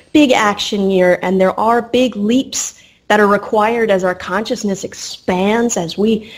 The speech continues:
as we draw up these beautiful stories. We, we, we want to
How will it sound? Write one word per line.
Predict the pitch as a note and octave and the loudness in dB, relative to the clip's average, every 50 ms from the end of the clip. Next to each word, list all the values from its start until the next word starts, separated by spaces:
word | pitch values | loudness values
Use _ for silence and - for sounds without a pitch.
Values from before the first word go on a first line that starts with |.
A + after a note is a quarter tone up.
| - - - _ | -20 -20 -10 _
as | - E3+ E3+ | -2 2 4
we | G3 B3+ | 4 4
draw | B3 - A#3 A3 G#3 | 4 4 4 4 4
up | G#3 - | 2 2
these | G#3 G3 | 0 0
beautiful | F3+ - F#3+ F#3 F#3 F#3+ - - | 0 0 0 0 0 0 -2 -6
stories. | E3+ - - - - G3 F#3+ G3 G3 G3 G3 G3+ - - - _ | -8 -8 -8 -6 -2 0 0 2 2 0 0 -2 -4 -8 -14 _
We, | - F#3+ F#3+ F#3+ - - | 0 2 2 2 2 0
we, | - - C2 - F#3 F#3 F#3+ | -8 -12 -10 -4 -2 0 0
we | - - F#3 F#3+ F#3+ | 0 2 2 2 2
want | F#3 F#3+ F#3+ F#3 - | 4 2 2 0 -2
to | - - G#3 F#3 | -4 -4 -4 -4